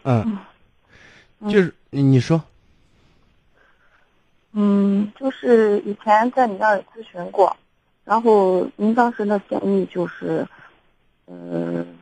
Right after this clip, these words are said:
Speaker 2: 就是说，你说他的心已经不在这儿了，让我就是打掉，但是我还是心有不甘，觉得应该就是能挽回就挽回吧，但是我现在真的是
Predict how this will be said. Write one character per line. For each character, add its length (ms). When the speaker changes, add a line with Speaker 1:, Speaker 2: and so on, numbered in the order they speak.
Speaker 2:
就 80
是 60
说， 200
你 140
说 160
他 160
的 100
心 160
已 60
经 160
不 100
在 200
这 120
儿 60
了， 120
让 160
我 320
就 120
是 260
打 240
掉， 200
但 180
是 160
我 160
还 260
是 460
心 160
有 100
不 160
甘， 340
觉 120
得 180
应 180
该 240
就 80
是 160
能 220
挽 180
回 220
就 100
挽 220
回 220
吧， 200
但 160
是 140
我 240
现 160
在 180
真 200
的 80
是 280